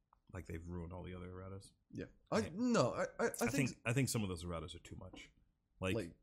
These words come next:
Speaker 2: Sangan?
Speaker 1: Sangan's ridiculous. That, that card, it's fine. It's fine. Konami. It's fine.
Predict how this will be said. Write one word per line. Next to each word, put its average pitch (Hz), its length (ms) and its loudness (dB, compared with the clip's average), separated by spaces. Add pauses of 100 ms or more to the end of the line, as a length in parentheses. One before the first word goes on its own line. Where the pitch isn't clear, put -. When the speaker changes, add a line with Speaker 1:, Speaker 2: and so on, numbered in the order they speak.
(140)
Speaker 2:
Sangan? 127 560 4 (300)
Speaker 1:
Sangan's 107 340 2
ridiculous. 85 500 -6
That, 107 180 -2
that 110 120 0
card, 98 180 0 (320)
it's - 120 -8
fine. 90 220 -4 (440)
It's - 140 -8
fine. 92 240 2 (180)
Konami. 95 320 0 (1600)
It's - 160 4
fine. 101 240 2